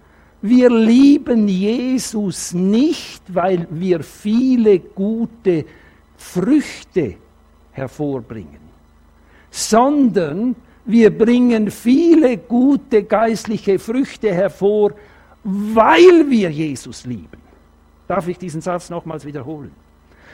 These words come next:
Wir lieben Jesus nicht,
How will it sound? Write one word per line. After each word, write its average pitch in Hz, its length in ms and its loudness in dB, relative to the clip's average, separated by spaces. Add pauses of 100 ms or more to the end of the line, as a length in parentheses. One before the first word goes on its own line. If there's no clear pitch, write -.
(240)
Wir 247 320 4
lieben 240 640 2
Jesus 226 840 -4
nicht, 220 800 -2